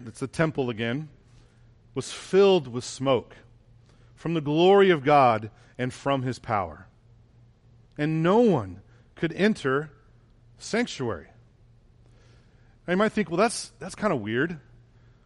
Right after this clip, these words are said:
It was just opened up. The angels were right there inside of it, but now we have the closing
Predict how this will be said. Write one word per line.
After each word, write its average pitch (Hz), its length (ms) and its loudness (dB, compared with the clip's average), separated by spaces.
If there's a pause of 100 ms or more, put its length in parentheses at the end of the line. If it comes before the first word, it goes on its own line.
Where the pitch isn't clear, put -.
(160)
It 151 60 -2
was 170 120 -2
just 196 180 -4
opened 185 360 4
up. 214 180 8
The 147 180 -2
angels 170 380 -2
were 156 100 -2
right 170 240 4
there 196 240 0
inside 180 320 0
of 165 80 -2
it, 147 80 -8
but 135 80 -6
now 147 160 4
we 185 80 2
have 165 120 0
the 143 60 -6
closing 190 760 -2